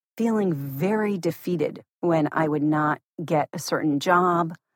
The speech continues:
when I would have the valleys, you know, there's the peaks and then the valleys. And it was such a waste in that it did not do anyone good, but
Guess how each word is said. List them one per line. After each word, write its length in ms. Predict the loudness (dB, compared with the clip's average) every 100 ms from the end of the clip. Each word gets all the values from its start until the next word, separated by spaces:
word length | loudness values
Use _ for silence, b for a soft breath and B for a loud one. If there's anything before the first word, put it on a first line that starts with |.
| _ -4
when 280 | -2 0 0
I 160 | 0
would 100 | 0
have 540 | -2 0 0 0 -4 -14 _ _ _ -4
the 140 | -2
valleys, 580 | 4 4 4 0 -4 -4
you 80 | -2
know, 100 | 0
there's 220 | -2 -4
the 140 | -8 -6
peaks 420 | -4 -4 -4 -4
and 100 | -2
then 100 | 0
the 60 |
valleys. 680 | 0 2 2 -2 -6 -12 -16 _ _ _ -2
And 160 | 0
it 80 | 0
was 160 | 0 -4
such 420 | -2 0 0 0
a 80 | 0
waste 540 | 2 2 0 -4 -12 -4
in 240 | -2 0
that 400 | 0 0 -2 -8 -20 _ _ -4
it 140 | -2
did 140 | 0
not 200 | 0 0
do 200 | 0 -4 0
anyone 520 | 2 2 2 2 0
good, 420 | 2 2 0 -2
but 240 | 0 0